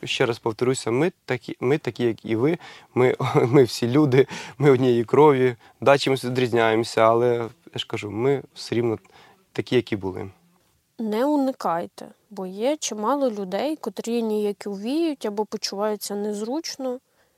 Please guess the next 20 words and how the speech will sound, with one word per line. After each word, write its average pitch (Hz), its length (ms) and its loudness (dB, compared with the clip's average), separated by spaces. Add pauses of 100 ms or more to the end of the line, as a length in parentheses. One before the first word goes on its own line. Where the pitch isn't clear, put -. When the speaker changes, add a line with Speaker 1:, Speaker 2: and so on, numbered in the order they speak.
(140)
Speaker 2:
ну, 220 140 -6
і 214 80 -4
намагаються 202 640 -8
якось 202 340 -14
уникнути 214 560 -8
спілкування. 190 840 -14 (680)
Speaker 1:
Ну, 160 460 -4 (280)
це, 170 580 -2
я 143 260 -2
не 202 160 -2
знаю, 127 340 -6
не 139 260 0
уникай-, 160 480 -2
що 160 180 -4
мають, 160 280 -2
мають 143 480 -2
на 143 80 0
увазі, 120 280 -2
не 107 120 -4
уникайте? 110 520 -8